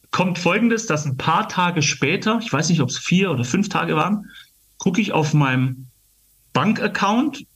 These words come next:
weil ich ja gerade irgendwie online war, und dann denk ich so, „Hä? Tausend Euro von irgendeinem Karl so und so.“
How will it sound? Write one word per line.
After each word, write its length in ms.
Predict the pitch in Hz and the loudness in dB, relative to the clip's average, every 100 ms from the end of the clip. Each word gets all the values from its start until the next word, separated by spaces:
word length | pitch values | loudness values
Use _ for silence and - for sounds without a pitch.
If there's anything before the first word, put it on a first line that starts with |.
| - | -2
weil 160 | 131 | 0
ich 100 | 131 | 2
ja 100 | 139 | 0
gerade 200 | 123 127 | 0 0
irgendwie 380 | 113 120 123 117 | 0 4 4 4
online 320 | 143 202 202 196 | 2 2 2 2
war, 260 | 208 277 | 0 0
und 160 | - 131 | 0 2
dann 140 | 135 | 4
denk 220 | 127 147 165 | 2 0 -2
ich 180 | - | -4
so, 380 | - 156 151 151 - _ _ - | 2 4 2 0 -10 _ _ -4
„Hä? 360 | 113 147 190 - - _ _ _ | 2 4 4 -2 -10 _ _ _
Tausend 500 | - 143 190 196 143 | -2 2 4 2 2
Euro 520 | 127 175 190 220 240 - | 0 2 4 4 2 -2
von 460 | - 147 180 180 | -2 2 2 2
irgendeinem 840 | 147 175 175 175 143 151 151 147 151 - _ | 2 2 2 2 4 4 2 0 -6 -20 _
Karl 520 | - 131 135 165 165 160 - _ | -2 0 2 2 0 -2 -10 _
so 180 | - 139 | 0 4
und 100 | 156 | 4
so.“ 360 | 120 104 110 | 2 0 -2